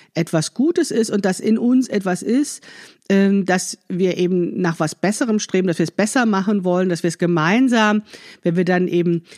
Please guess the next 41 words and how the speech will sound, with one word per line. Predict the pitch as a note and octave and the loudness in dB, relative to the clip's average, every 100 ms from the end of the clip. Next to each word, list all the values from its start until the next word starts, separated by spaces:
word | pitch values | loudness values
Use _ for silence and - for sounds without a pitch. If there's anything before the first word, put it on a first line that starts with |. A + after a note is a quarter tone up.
| - | -4
diese | F3 E3+ | -2 2
Haltung | F#3+ B3 D#4 G3+ | 2 2 0 -2
entwickeln, | F#3+ F#3+ G3+ F#3 | -2 -2 0 -2
dass | D#3 | -2
Veränderung | - - A3+ A3+ F#3+ | -4 -2 0 0 -2
etwas | E3 E3+ - | -4 -8 -2
Gutes | A#3+ C#4 B3 | -2 0 -2
ist, | - G3+ | -2 -4
dass | F#3 | -2
wir | F#3+ | 0
dann | G3 | 0
tatsächlich | F#3+ F#3+ F#3+ G3 | 2 2 2 2
das | F#3+ | -2
auch | - - | -4 -4
besser | - D#3+ F3 D3 | -4 -2 0 -2
machen. | B2 - A#2+ | -4 -6 -8
Und | D3 E3 | -4 -2
deswegen | A3+ B3+ B3 A#3+ - - - | 0 0 0 -2 -8 -20 -4
liebte | F#3+ G3 D4+ F4+ - C#4 | 2 4 4 2 -4 -2
ich | A#3 - - | -2 -4 -2
damals | E3+ G3 G3 - | 0 0 -2 -2
auch | F3+ | -2
immer | G3+ G3+ | 0 2
meine | G3 E3+ D#3+ | 2 0 -2
Arbeit, | D3+ F3+ C4+ D4 C#4 - - - - | -2 -2 -2 0 -2 -4 -12 -20 -4
Organisationen | F3 G3+ F#3+ F#3+ - F#3 A#3 B3 | 0 2 2 0 0 0 2 0
dabei | G#3 G3 | 0 -2
zu | - | -2
unterstützen, | F#3 F#3+ E3+ F3 F3+ - | -4 -4 -2 -4 -4 -6
etwas | - E3 D#3+ - | -6 -6 -8 -8
zu | F#3 | -10
verändern. | - D3+ D3 C#3 C#3 C3 C3 B2+ _ _ _ - | -8 -8 -8 -8 -8 -10 -12 -18 _ _ _ -2
Im | F3+ | 2
Prinzip | G3+ - A#3 | 2 2 0
ist | A#3 | 0
das | A3 | 2
heute | G3 G3+ A3 | 4 4 4
ja | F#3 | 2
auch | C4 | 2
nicht | D4 - | 0 0
anders. | C#3+ C#3 C3 | -2 -2 -4